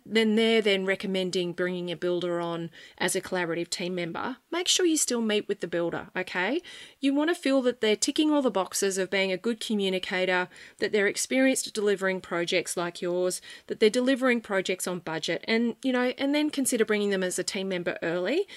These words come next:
And most, most builders who charge for this, it's actually very little compared to the service that they're providing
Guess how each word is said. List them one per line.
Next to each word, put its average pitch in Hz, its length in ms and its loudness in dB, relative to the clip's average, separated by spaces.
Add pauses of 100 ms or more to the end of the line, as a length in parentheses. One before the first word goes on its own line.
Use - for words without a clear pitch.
(220)
And 247 380 4
most, 330 560 0
most 311 320 2
builders 226 560 4 (240)
who 208 120 2
charge 208 420 2
for 247 140 -2
this, 302 380 0
it's 277 180 0
actually 311 340 4
very 208 240 2
little 180 260 0
compared 185 500 -2
to 214 120 -2
the 185 100 -4
service 180 460 -2
that - 120 -4
they're 180 120 -2
providing 196 580 -4